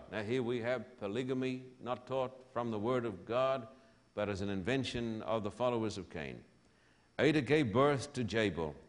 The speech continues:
He was the father of those who live in tents and raise livestock. His brother's name was Jubal. He was the father of all who play the harp and flute. Zillah also had a son,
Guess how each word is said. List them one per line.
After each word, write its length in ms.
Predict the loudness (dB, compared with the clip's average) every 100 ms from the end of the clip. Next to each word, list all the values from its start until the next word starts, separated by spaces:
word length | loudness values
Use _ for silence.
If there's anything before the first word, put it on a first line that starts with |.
| -8
He 100 | -4
was 180 | -2
the 80 | -4
father 380 | 0 2 2 0
of 120 | 0
those 300 | 0 0 -2
who 60 | -2
live 180 | -2 -2
in 120 | -4
tents 400 | -4 -4 -6 -8
and 140 | -4
raise 300 | -2 -2 -2
livestock. 580 | -2 -2 -6 -4 -4 -4 -16 _ _ _ _ _
His 140 | -8
brother's 400 | 2 4 4 2
name 240 | 2 2 2
was 160 | 0
Jubal. 480 | 0 0 0 0 -4 -10 -20 -16 -8
He 120 | -2
was 180 | -2 -2
the 60 |
father 360 | 2 4 4 2
of 120 | 2
all 200 | 2 2
who 120 | 0
play 260 | 0 0 2
the 140 | 2
harp 300 | 2 2 0
and 140 | -4 -8
flute. 320 | -6 -6 -8 -18 -20 -20 _ _ _
Zillah 300 | 0 4 6
also 420 | 6 4 2 2 2
had 160 | 2
a 60 | 2
son, 400 | 0 0 0